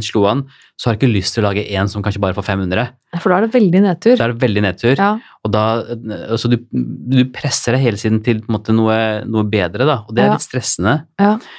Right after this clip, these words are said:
Speaker 1: Eh, og det kan også føre til at du ikke legger ut så mye.
Speaker 2: Mm.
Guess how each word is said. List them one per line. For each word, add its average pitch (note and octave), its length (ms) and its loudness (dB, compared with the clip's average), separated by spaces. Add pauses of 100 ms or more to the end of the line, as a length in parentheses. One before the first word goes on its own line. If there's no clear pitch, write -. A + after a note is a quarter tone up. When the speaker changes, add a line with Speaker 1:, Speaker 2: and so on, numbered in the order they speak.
(260)
Speaker 1:
Eh, A#2 380 0
og A2 140 -2
det A#2 140 4
kan A#2+ 120 0
også A#2+ 160 -4
føre F#2+ 480 2
til A2 180 -4
at G#2 180 -4
du G#2 520 2
ikke G#2+ 640 -2
legger G#2+ 280 2
ut E2+ 40 -6
så - 160 -4
mye. B2+ 220 0 (360)
Speaker 2:
Mm. G#3 220 4